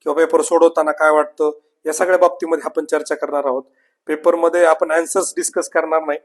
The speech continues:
दुसरी गोष्ट कट ऑफ बद्दल काही बोलणार नाही, फक्त की पेपर कसा होता. बऱ्याच लोकांना, अ, पेपरचा अंदाज येत नाही आणि कोणाला असं वाटतं की खूपच सोपा होता, कोणाला वाटतं खूप अवघड गेला, तर त्याविषयी चर्चा करण्यासाठी आपण भेटतोय बघा.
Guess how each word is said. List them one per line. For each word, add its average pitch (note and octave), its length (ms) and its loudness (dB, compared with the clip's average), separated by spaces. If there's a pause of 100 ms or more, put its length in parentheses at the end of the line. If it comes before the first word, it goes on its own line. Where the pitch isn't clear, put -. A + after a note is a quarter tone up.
(380)
दुसरी D#3 220 -8
गोष्ट D#3 240 -4
कट D#3+ 220 0
ऑफ E3+ 120 2
बद्दल E3+ 220 0
काही E3+ 140 4
बोलणार D#3+ 320 2
नाही, D3 140 -6 (360)
फक्त E3+ 280 -6
की A3 60 -6
पेपर G3 320 0
कसा G3 260 0
होता. C3 220 -2 (140)
बऱ्याच E3 300 2
लोकांना, E3+ 500 0 (600)
अ, C3+ 60 -8
पेपरचा F3+ 420 0
अंदाज F3+ 320 2
येत E3+ 220 -4
नाही C#3+ 340 -8
आणि D#3 440 -6 (400)
कोणाला E3 220 2
असं D#3 120 0
वाटतं E3 220 -2
की D3 100 -20
खूपच - 320 -6
सोपा D#3 200 -2
होता, D#3 240 0
कोणाला D3+ 240 -6
वाटतं D3+ 240 -6
खूप - 140 -4
अवघड D3+ 280 2
गेला, D3 280 0 (540)
तर E3 100 2
त्याविषयी G3 580 0
चर्चा G3+ 340 0
करण्यासाठी F3+ 460 -4
आपण D3+ 220 -4
भेटतोय C3+ 280 -10
बघा. A2+ 160 -10